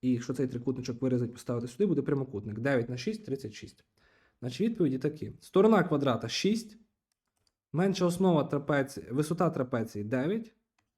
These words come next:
менша основа — два. Переходимо до задач.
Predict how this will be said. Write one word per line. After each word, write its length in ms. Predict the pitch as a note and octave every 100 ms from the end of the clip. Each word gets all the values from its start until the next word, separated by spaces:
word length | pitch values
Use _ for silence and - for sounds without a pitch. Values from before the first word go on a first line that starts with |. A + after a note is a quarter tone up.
| _ _
менша 280 | C#3+ D3 B2+
основа — 300 | - F3+ C#3
два. 220 | G#2 G#2 - _ _ _ _ _ _ _ _ _
Переходимо 400 | F3 G3 G3 D3+
до 100 | B2
задач. 340 | A#2 G2+ -